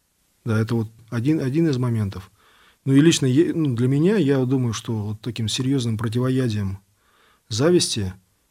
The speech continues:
является, ну, вот опять же, ева-, евангельское утверждение о том, что Бог любит нас не за то, что мы сделали или не сделали. М, Евангелие совершенно точно говорит нам о том, что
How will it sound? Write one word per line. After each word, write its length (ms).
является, 880
ну, 80
вот 80
опять 240
же, 100
ева-, 400
евангельское 560
утверждение 380
о 40
том, 140
что 160
Бог 260
любит 220
нас 220
не 100
за 140
то, 120
что 160
мы 120
сделали 340
или 120
не 120
сделали. 460
М, 200
Евангелие 640
совершенно 400
точно 280
говорит 280
нам 140
о 60
том, 200
что 300